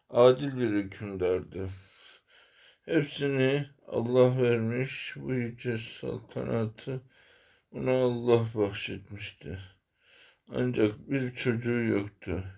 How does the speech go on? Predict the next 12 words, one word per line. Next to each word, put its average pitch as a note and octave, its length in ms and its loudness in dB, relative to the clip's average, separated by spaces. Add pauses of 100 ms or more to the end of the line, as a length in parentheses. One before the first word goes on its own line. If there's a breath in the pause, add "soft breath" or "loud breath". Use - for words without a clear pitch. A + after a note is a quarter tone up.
(640 loud breath)
Ömründe C#3+ 680 0
tek D3 260 -2
isteği B2+ 840 0
öldükten A#2+ 680 -2
sonra B2 420 0
hükümdarlığı A#2+ 920 0
bırakabileceği A#2+ 1000 -4
bir B2+ 220 -12
erkek A2 560 -10
çocuk A2+ 440 -12
sahibi G#2 480 -4
olacak, F#2 640 -6